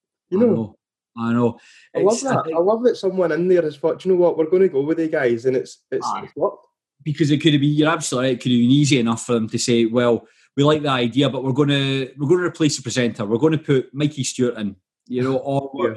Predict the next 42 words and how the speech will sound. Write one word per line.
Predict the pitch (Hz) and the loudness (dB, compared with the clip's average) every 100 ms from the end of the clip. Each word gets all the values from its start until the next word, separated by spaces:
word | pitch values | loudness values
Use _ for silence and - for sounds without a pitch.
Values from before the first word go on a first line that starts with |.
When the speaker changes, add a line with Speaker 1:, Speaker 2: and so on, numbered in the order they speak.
| - | -8
Speaker 1:
yeah. | 117 | -6
Speaker 2:
you | 151 | -4
know, | 180 | -2
so-, | 175 180 | 0 0
something | 151 170 | 0 2
like | 156 135 | 2 0
that. | |
It's | 131 | -2
like, | 143 131 | -2 2
"We | |
like | 160 - | 2 2
this | 165 - | -2 -2
idea | 131 120 135 123 | 0 2 2 2
where | 131 | 0
it's | 120 123 | -4 -4
a | |
bit | 117 135 | -2 0
more | 131 120 | 2 2
informal, | 113 131 127 117 | 0 0 2 0
but | 123 - _ | -4 -6 _
we | 131 | 0
want | 143 156 | 2 2
established | 143 127 139 131 123 123 | -2 -4 -4 -4 -4 -2
names | 127 117 | 0 0
and | 110 | -4
faces." | - 107 - 98 - | -6 -8 -8 -10 -12
So | - 139 | -2 -2
it | 139 | 0
mi-, | 151 | -2
it | 156 147 | 0 0
could | 175 180 | 0 0
have | |
been | 170 | 2
easy | 160 165 160 | 2 2 2
enough | 135 - | 0 -2
for | 131 | -2
them | 127 123 | -2 0
to, | 127 117 | 0 -2
to | - _ - | -4 _ -8
take | 147 131 | -4 -2
the | 131 | -2
idea | 120 107 120 | 0 2 0